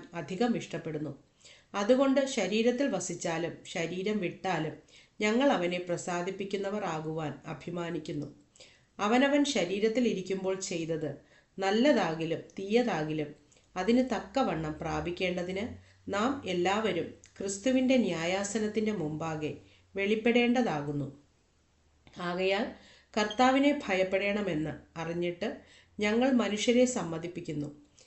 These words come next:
എന്നാൽ ദൈവത്തിന് ഞങ്ങൾ വെളിപ്പെട്ടിരിക്കുന്നു. നിങ്ങളുടെ മനസ്സാക്ഷികളിലും വെളിപ്പെട്ടിരിക്കുന്നു എന്ന്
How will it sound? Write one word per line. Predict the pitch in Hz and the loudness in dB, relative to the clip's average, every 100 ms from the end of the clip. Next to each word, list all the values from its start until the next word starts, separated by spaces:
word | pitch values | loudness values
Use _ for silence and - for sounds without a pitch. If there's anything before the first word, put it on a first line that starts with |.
| _ | _
എന്നാൽ | 202 226 247 262 | -2 4 4 4
ദൈവത്തിന് | 220 220 226 262 269 240 | 6 4 4 2 4 4
ഞങ്ങൾ | 175 175 | 2 -2
വെളിപ്പെട്ടിരിക്കുന്നു. | 190 160 165 170 165 151 143 147 139 131 - _ _ _ _ | -2 -2 -2 -4 -4 -6 -4 -4 -4 -8 -18 _ _ _ _
നിങ്ങളുടെ | 214 240 269 269 | 2 4 6 4
മനസ്സാക്ഷികളിലും | 196 175 175 196 190 - 185 185 180 - - | 4 0 -2 -2 -4 -4 -2 0 -2 -4 -6
വെളിപ്പെട്ടിരിക്കുന്നു | 175 175 180 175 190 185 208 214 | -4 -4 -4 -6 -6 -4 -4 -2
എന്ന് | 180 156 | -2 -4